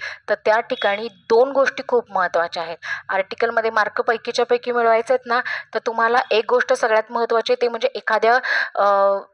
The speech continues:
अं, स्पेलिंगच्या आधी जर आर्टिकल अरेंज करायचं असेल, तर ते उच्चारून बघा, त्याचा उच्चार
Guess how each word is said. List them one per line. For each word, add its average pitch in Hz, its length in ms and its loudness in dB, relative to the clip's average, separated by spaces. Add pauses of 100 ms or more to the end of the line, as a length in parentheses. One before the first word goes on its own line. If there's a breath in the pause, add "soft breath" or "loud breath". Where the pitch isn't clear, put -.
(220)
अं, 190 540 -20
स्पेलिंगच्या 226 720 -2
आधी 220 260 -2
जर 208 160 2
आर्टिकल 202 420 -2
अरेंज 226 340 0
करायचं 202 340 2
असेल, 190 200 -4 (420 loud breath)
तर 233 60 2
ते - 200 0
उच्चारून 262 500 2
बघा, 247 260 2 (220)
त्याचा 226 400 0
उच्चार 180 500 2